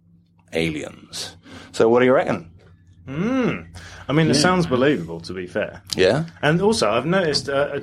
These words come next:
Speaker 2: don't know if you've noticed this as well, Truman, but in lots of cases of alien abductions, there seems to be a lot of memory loss,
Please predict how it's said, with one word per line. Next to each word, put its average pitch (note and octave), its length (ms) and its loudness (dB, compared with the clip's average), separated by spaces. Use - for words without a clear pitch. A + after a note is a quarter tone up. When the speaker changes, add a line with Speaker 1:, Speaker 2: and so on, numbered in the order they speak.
Speaker 2:
don't F#3 180 4
know C#3+ 100 4
if B2+ 120 -4
you've D#3+ 260 2
noticed A2 320 -2
this G#2 160 -4
as G2 120 -6
well, B2+ 220 2
Truman, F2 320 -2
but F#2+ 200 -4
in E3+ 420 2
lots C#3+ 460 -2
of C3 80 -8
cases G#2 480 0
of F2+ 240 -6
alien G#2+ 320 0
abductions, F2 540 -4
there G#2+ 120 0
seems C#3+ 320 0
to D3 80 0
be C3+ 100 4
a B2 60 6
lot A#2 280 2
of G#2+ 100 -4
memory A2+ 460 0
loss, D#2+ 400 -10